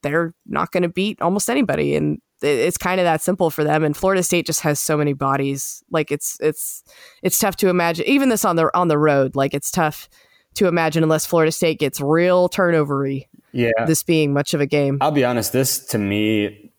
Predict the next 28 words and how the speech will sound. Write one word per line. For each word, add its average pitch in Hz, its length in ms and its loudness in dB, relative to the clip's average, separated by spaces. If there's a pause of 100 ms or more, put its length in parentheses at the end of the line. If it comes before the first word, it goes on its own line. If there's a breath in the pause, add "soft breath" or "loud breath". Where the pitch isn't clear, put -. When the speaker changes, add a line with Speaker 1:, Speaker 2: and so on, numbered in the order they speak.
Speaker 2:
looks 110 320 -2
like 101 140 -2
it 95 100 -6
could 92 180 -4
be 95 100 -2
the 87 100 -6
biggest 87 380 -4
mismatch 80 840 -10
of 87 160 -8
the 80 80 -10
weekend. 80 460 -12 (760)
Um, 85 520 -6
you 92 120 -6
know, 85 80 -6 (100)
Speaker 1:
Wow. 156 460 -2 (100)
Speaker 2:
I 110 80 -4
mean, 110 160 -2
just 117 240 0
in 123 100 0
terms 107 380 -2
of, 98 140 -2
like, 90 340 -2 (420)
talent 87 340 -6
disparity, 113 580 -2
like, 87 400 -6
Florida 131 360 0
State 151 180 0
is 90 160 -4